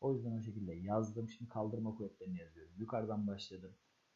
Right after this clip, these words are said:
V batan arkadaşlar üç bölme batmış. V batanı üç yazdım. Yukarıdaki sıvının öz kütlesi iki.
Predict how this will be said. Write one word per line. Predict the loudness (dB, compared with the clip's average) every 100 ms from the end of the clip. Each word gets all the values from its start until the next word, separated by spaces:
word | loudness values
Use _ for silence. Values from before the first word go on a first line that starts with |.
| -8
V | 2 4 4
batan | 2 -2 -2
arkadaşlar | -4 -4 -6 -6 -10 -6
üç | -6 -6 0
bölme | 0 0 -2
batmış. | -4 -8 -10 -4
V | -2 -2
batanı | -4 -6 -6
üç | -8 -12
yazdım. | -12 -12 -16 _ _ _ _ _ -6
Yukarıdaki | -4 -2 -2 -2
sıvının | -4 -4 -2 -2
öz | -4 -10
kütlesi | -10 -10 -8
iki. | -10 -8 -10